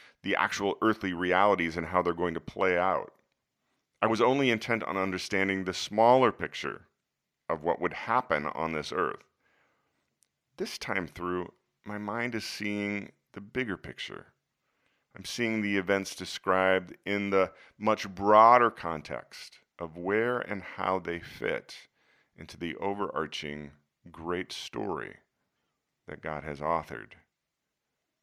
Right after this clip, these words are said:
Slavery is a terrible reality on this earth. Slavery to sin is a terrible reality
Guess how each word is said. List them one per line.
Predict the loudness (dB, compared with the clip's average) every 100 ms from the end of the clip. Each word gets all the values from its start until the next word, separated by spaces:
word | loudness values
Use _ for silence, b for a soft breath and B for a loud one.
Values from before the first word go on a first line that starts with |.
| _ _ _ _
Slavery | -12 -2 0 2 2
is | 2 -4
a |
terrible | -12 -12 -6 0 0 0 -2 -4
reality | -4 -2 -2 -2 -6 -10 -14 _ _ _ -10
on | -8 -8
this | -10 -8
earth. | -8 -10 -16 _ _ _ _ _ _ _ _ _ _ _ _ _ -16 -12
Slavery | 0 2 4 0
to | -2
sin | -6 0 0 0 -2 -16 _ _ _ _ _ _
is | -16
a | -14
terrible | -12 -4 0 0 0 -4
reality | -4 0 0 0 -2 -8 -12